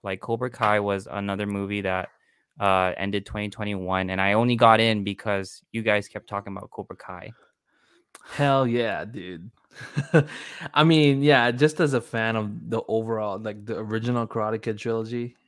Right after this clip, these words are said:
Speaker 2: I think it, they're really doing those characters justice, in terms of
Speaker 1: Yes.
Speaker 2: what they're trying to do. And they're j-, not even just doing that, they're, they're moving the story forward with their kids and everything, and it's really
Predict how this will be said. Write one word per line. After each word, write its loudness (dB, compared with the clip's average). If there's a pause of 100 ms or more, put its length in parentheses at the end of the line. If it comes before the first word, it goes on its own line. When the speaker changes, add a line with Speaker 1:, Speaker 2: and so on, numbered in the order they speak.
(220)
Speaker 2:
I -8
think -6 (400)
it, -10
they're 0
really 2
doing -2
those -4
characters -8
justice, -8 (460)
in -6
terms 0
of 2
Speaker 1:
Yes. -
Speaker 2:
what -2
they're -2
trying -2
to -2
do. 0
And 0
they're 4
j-, -6
not 4
even 2
just -2
doing -2
that, -2
they're, -4
they're 2
moving 2
the 0
story -2
forward -8
with -14
their -14
kids -8
and -2
everything, -6
and -8
it's -12
really -2